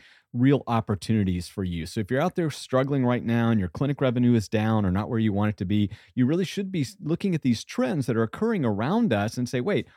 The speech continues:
why are people so interested in Class four laser?" Now, I've been a champion of this <laughs> since it first came out. I think we may have had one of the very first therapeutic Class four lasers in North Carolina.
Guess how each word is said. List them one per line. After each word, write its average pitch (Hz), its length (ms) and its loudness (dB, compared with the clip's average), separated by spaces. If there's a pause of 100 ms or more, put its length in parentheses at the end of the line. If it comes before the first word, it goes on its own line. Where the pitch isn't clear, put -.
(120)
why 156 200 -4
are 240 140 0
people 185 500 -4
so 156 240 -2
interested 143 280 -4
in 135 100 -2
Class 131 320 -4
four 127 220 -2
laser?" 120 520 0 (260)
Now, 107 240 0
I've 175 260 4
been 127 120 4
a 104 40 4
champion 104 420 0
of 92 100 0
this 113 320 2
<laughs> - 40 -20
since - 340 2
it - 140 -2
first 143 260 4
came 110 240 -2
out. 143 200 0
I 120 40 2
think 123 240 -2 (180)
we 127 140 4
may 117 240 6
have 170 140 4
had 120 200 2
one 117 140 4
of 110 60 2
the 104 60 2
very 117 340 2
first 139 380 0
therapeutic 139 480 0
Class 120 220 0
four 117 140 -4
lasers 113 320 0
in 107 180 2
North 123 240 2
Carolina. 123 680 0